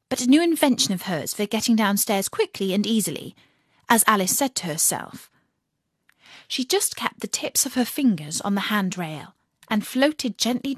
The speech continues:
down without even touching the stairs with her feet. Then she floated on through the hall, and would have gone straight out at the door in the same way, if she hadn't caught hold of the doorpost.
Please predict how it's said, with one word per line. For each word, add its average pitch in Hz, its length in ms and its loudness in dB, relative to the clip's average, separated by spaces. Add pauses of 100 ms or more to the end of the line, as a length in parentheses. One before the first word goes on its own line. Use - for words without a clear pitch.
(100)
down 156 260 -4
without 185 380 -2
even 208 200 2
touching - 480 -2
the 220 200 2
stairs 185 440 -2
with 180 120 -6
her 190 240 -6
feet. - 280 -4 (1080)
Then 202 340 2
she - 260 -2
floated 302 420 2
on 214 240 4
through 302 360 2
the 254 180 0
hall, 170 260 0 (500)
and 240 200 8
would 294 160 6
have 262 200 0
gone 240 160 6 (180)
straight 359 340 0 (160)
out - 180 0
at 196 120 -2
the 214 200 -2
door 196 280 2
in 208 140 0
the 202 180 2 (120)
same 254 280 6 (140)
way, 170 180 0 (600)
if 202 100 0
she 220 80 4
hadn't 202 380 2
caught - 260 -2
hold 202 320 2
of 185 80 -10
the 180 180 -4
doorpost. - 580 -2